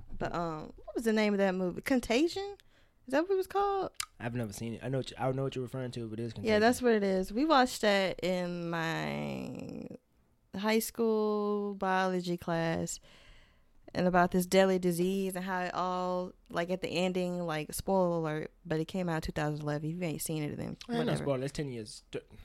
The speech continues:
Speaker 2: shit. Oh, I'm sorry. Not ten. Tw-, eleven years.
Speaker 1: Yeah.
Speaker 2: You in twenty twenty-two.
Speaker 1: But, like,
Speaker 2: God
Speaker 1: they
Speaker 2: damn it.
Speaker 1: basically were saying, like, this deadly disease that we hear about throughout the, um,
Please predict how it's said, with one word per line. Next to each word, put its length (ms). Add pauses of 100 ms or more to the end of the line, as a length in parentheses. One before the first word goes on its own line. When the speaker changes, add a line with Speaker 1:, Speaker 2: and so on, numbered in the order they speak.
(160)
Speaker 2:
shit. 200
Oh, 120
I'm 120
sorry. 280 (360)
Not 120
ten. 320 (320)
Tw-, 220 (280)
eleven 280
years. 420
Speaker 1:
Yeah. 460 (480)
Speaker 2:
You 180
in 100
twenty 260
twenty-two. 400
Speaker 1:
But, 100
like, 220
Speaker 2:
God 80
Speaker 1:
they 100
Speaker 2:
damn 40
it. 20 (100)
Speaker 1:
basically 260
were 80
saying, 380
like, 160
this 140
deadly 360
disease 720
that 200
we 80
hear 240
about 240
throughout 220
the, 180
um, 240